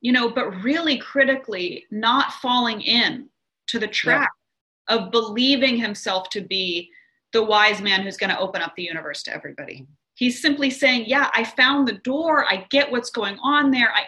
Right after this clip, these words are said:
Speaker 1: understand it, but you can do it too. Don't, don't ape me," right?
Speaker 2: Yeah. No, and the other thing that's, that I just heard that I haven't really thought about before, this idea of the, of neglected something and re-embraced it,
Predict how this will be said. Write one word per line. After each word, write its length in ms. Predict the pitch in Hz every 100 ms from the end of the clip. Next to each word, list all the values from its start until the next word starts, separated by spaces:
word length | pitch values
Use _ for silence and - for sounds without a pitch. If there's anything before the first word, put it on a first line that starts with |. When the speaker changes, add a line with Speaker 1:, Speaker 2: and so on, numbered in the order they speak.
| 240
Speaker 1:
understand 540 | 240 233 - 262 262
it, 100 | 214
but 240 | 185 - 185
you 220 | 262 277
can 180 | - 233
do 240 | 214 214
it 180 | 214 -
too. 420 | - 262 226 120 -
Don't, 360 | 214 262 254 - - - _ _
don't 200 | 226 262 -
ape 240 | 262 262 -
me," 260 | 165 - - _ _ _ _ -
right? 160 | 175
Speaker 2:
Yeah. 340 | 190 175 170 175 _ _ _ _ -
No, 240 | 202 202
and 100 | 202
the 80 | 208
other 220 | 214 220
thing 180 | 220 190
that's, 220 | 185 180
that 420 | 185 190 - 190 185
I 140 | 185
just 260 | 196 202 -
heard 260 | 208 196
that 120 | 170
I 80 | 160
haven't 340 | 185 190 185 -
really 220 | 175 165
thought 300 | 165 165 170
about 320 | 160 147 -
before, 480 | 156 - 151 147 143
this 320 | 139 165 -
idea 440 | 175 170 175 175 165 160
of 120 | 156 -
the, 180 | 160 147 -
of 240 | 160 147 -
neglected 680 | 165 175 180 180 185 185 160
something 460 | - 160 160 160 151
and 160 | 151
re-embraced 720 | 165 160 147 160 165 185 185 139
it, 200 | -